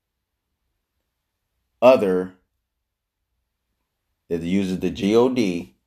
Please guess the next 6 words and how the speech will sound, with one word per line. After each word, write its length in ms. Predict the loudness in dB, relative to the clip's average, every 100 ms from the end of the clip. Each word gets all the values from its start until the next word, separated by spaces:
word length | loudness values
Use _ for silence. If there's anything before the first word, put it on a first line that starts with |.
| _ _ _ _ _
"none 380 | -6 0 0 2
other 320 | 2 2 2 0
most 340 | 2 2 0
high 580 | -4 0 0 -2 -4 -10 _ _ _ _
but 300 | -2 -2 0
one. 540 | -2 0 -2 -6 -14